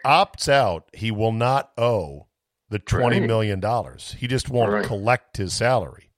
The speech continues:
Speaker 2: Right, but the salary is not as much as that, and it
Speaker 1: Right.
Speaker 2: sticks it to the Packers by not playing. And they can't, I guess they can trade him, but anybody that would have him, he would have to sit out the season, right?
Speaker 1: I, yeah.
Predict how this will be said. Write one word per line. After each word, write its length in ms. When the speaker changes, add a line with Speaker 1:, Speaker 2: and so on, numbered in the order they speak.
Speaker 2:
Right, 440
but 380
the 80
salary 500
is 140
not 160
as 160
much 260
as 160
that, 360
and 300
it 60
Speaker 1:
Right. 120
Speaker 2:
sticks 260
it 200
to 80
the 80
Packers 600
by 140
not 300
playing. 320
And 140
they 100
can't, 400
I 100
guess 200
they 140
can 160
trade 320
him, 140
but 280
anybody 380
that 160
would 120
have 240
him, 140
he 100
would 140
have 140
to 100
sit 180
out 140
the 80
season, 420
right? 280
Speaker 1:
I, 400
yeah. 240